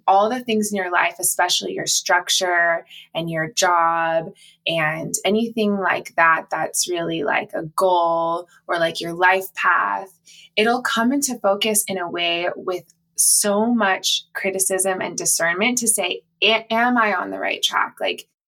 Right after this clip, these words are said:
is the things that I'm doing now serving me,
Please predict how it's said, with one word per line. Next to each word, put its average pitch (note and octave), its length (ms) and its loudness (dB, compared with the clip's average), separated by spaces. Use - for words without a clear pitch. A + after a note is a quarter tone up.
is A#3 400 2
the G#3+ 120 0
things G3 580 -2
that G#3 220 2
I'm F#3 220 0
doing F3+ 340 -6
now G3 440 2
serving G3 560 0
me, A#3+ 340 -2